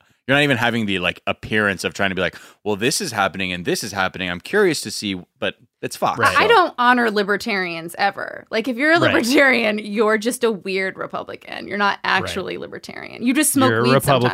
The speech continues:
Speaker 3: sometimes.
Speaker 2: who smokes weed, yeah.
Speaker 3: Yeah. You smoke
Speaker 2: Uh,
Speaker 3: weed and are
Speaker 2: <laughs>
Speaker 3: still racist.
Speaker 2: Chelsea, you're, you seem like you're kind of an expert on Fox News. What, what was your job when you were,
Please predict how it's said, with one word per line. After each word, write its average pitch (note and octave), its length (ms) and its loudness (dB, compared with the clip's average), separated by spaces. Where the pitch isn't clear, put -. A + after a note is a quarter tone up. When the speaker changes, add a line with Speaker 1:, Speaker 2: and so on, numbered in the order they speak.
Speaker 3:
sometimes. - 20 0
Speaker 2:
who A2 80 0
smokes G#2 380 -4
weed, G2+ 180 -2
yeah. F#2 220 -8
Speaker 3:
Yeah. - 240 -2
You A#3+ 100 -2
smoke C#4 200 2
Speaker 2:
Uh, C4+ 140 4
Speaker 3:
weed B3 140 2
and A3+ 140 2
are A3 60 0
Speaker 2:
<laughs> - 80 -6
Speaker 3:
still F3+ 120 -2
racist. G3 460 -10
Speaker 2:
Chelsea, D#3+ 300 4
you're, D#3+ 200 6
you D3+ 340 -2
seem E3+ 220 -2
like E3 160 0
you're C3+ 160 0
kind C3+ 220 -2
of A#2+ 80 -4
an A#2 80 -2
expert A2+ 420 -2
on G#2 140 -2
Fox G#2+ 400 -4
News. G#2+ 260 -4
What, B2+ 280 2
what B2+ 160 4
was C#3 340 2
your C3 160 2
job G#2+ 360 0
when A2 200 -2
you G#2+ 140 -2
were, G#2+ 460 -2